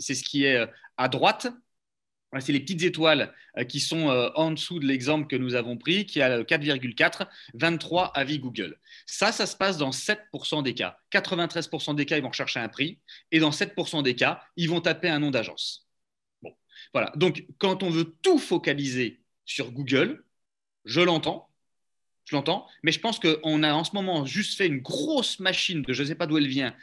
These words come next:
très marketing dans la tête des agents immobiliers où on leur a dit, « Il faut absolument que vous soyez vos avis Google, vos avis Google, vos avis Google, vos avis Google. » On a dû marteler ça quelque part parce que dans la réalité, euh, des, des faits, c'est très, très peu visible.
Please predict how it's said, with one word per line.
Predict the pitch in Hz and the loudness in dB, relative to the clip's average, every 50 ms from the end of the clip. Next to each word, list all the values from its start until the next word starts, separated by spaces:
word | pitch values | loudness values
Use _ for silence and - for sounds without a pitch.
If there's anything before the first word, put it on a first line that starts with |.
| - - _ | -20 -20 _
très | _ - - 269 254 | _ 2 4 4 4
marketing | 226 214 202 - - 208 196 196 190 185 175 151 117 - - - - - _ | 4 2 -2 -2 -4 -4 -4 -2 -2 0 0 0 0 -2 -6 -14 -20 -12 _
dans | 143 139 | 0 2
la | 139 143 | 2 2
tête | 143 - 214 190 | 2 0 0 2
des | 160 170 151 170 | 2 2 2 4
agents | 160 170 | 2 2
immobiliers | 165 156 170 170 | 2 4 4 4
où | 156 143 | 4 4
on | |
leur | 135 139 135 | 4 2 2
a | 147 | 2
dit, « | 151 165 | 0 0
Il | 147 | -2
faut | - - | -2 -2
absolument | - - - 226 220 202 208 190 | -2 -2 -4 -4 -2 -2 -2 -2
que | 175 | -4
vous | 180 | -4
soyez | 160 - 170 165 165 175 165 - - - _ | -2 0 0 0 0 -2 -4 -8 -18 -18 _
vos | 139 160 180 156 | 2 2 4 6
avis | 185 170 170 175 | 4 4 4 0
Google, | 151 170 156 151 175 160 | 0 0 4 6 8 8
vos | 147 151 175 165 | 8 8 6 4
avis | 175 160 165 160 | 4 2 2 0
Google, | 151 165 147 139 165 156 | -2 -2 2 6 6 6
vos | 143 160 160 160 | 6 6 4 2
avis | 165 165 160 | 2 0 0
Google, | 147 160 147 143 165 147 | -2 -2 2 4 4 4
vos | 139 180 160 | 4 4 2
avis | 165 151 156 | 2 0 -2
Google. » | 143 131 131 123 165 185 180 | -4 -4 0 0 0 0 0
On | 143 123 | -2 -4
a | 123 | -4
dû | 123 131 143 135 - _ _ _ _ _ - | -2 -4 -10 -10 -10 _ _ _ _ _ -8
marteler | 123 135 160 214 - - - 208 185 185 | -6 -2 -2 -2 -2 -2 0 4 4 4
ça | 170 - 175 160 | 4 4 0 -2
quelque | - 151 131 127 143 | 0 -2 -2 0 -2
part | 120 - 120 135 165 190 202 - _ - - _ _ | -2 0 0 0 0 -2 -6 -12 _ -20 -20 _ _
parce | - 165 - | -4 -4 -2
que | - - 170 160 | 0 2 2 2
dans | 139 135 135 202 220 | 2 0 0 0 0
la | 226 202 175 | 0 -2 -2
réalité, | 143 147 156 156 151 151 151 147 151 143 151 202 - _ _ _ _ _ _ _ _ _ _ | 0 2 2 2 4 2 0 0 2 2 2 2 0 _ _ _ _ _ _ _ _ _ _
euh, | 143 135 131 | 2 2 4
des, | 131 139 139 135 131 | 4 4 4 4 4
des | 127 139 | 4 2
faits, | 131 131 - 139 139 160 - - _ _ _ _ _ _ _ _ | 0 2 0 0 0 0 -2 -8 _ _ _ _ _ _ _ _
c'est | - - 143 139 - | -6 -4 -4 -4 -2
très, | - - - - 233 214 | 0 0 2 2 2 0
très | - - - 175 | 0 -2 -4 -4
peu | 151 - 156 156 160 156 - _ _ _ _ | -2 2 2 2 2 2 -6 _ _ _ _
visible. | 127 139 160 147 120 123 - - - - | -4 -2 -2 -2 -2 -6 -8 -10 -16 -20